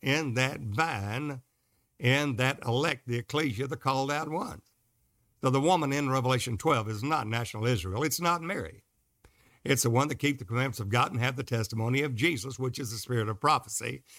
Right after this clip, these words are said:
Revelation twelve, which is, uh, the redeemed of the Lord, Revelation fourteen twelve. Who is that? Those are the ones that are the redeemed of the Lord, keep the commandments of God,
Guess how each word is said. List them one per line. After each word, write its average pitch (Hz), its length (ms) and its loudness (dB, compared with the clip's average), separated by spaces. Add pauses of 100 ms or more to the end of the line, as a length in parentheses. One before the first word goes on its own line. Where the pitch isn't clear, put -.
(180)
Revelation 117 560 2
twelve, 131 600 2 (400)
which 120 280 2
is, 123 520 6
uh, 123 120 0 (260)
the 127 120 6
redeemed 127 440 6
of 107 60 -4
the 107 80 0
Lord, 101 340 0
Revelation 104 520 -2
fourteen 120 520 0
twelve. 127 500 2
Who 110 180 4
is 104 140 0
that? 135 260 2 (480)
Those 120 340 2
are 131 40 0
the 123 100 2
ones 107 320 2
that 117 180 2 (240)
are 110 120 4
the 123 100 2
redeemed 117 400 4
of 123 100 2
the 127 60 4
Lord, 107 340 2
keep 135 280 0
the 117 80 -2
commandments 123 540 0
of 147 160 0
God, 110 360 4